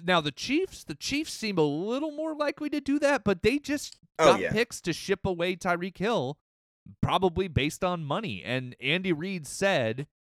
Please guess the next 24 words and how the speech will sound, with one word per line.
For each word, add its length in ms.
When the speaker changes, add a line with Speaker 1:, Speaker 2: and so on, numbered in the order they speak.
Speaker 1:
obviously 440
you 80
don't 120
replace 340
Tyreek 360
Hill. 240
He 80
wasn't 280
citing 280
Tyreek 340
Hill, 200
but 100
he 60
said 380
he 120
views 380
receiver 400
as 120
kinda 260
replaceable 520
in 60
this 140
offense. 380
So, 240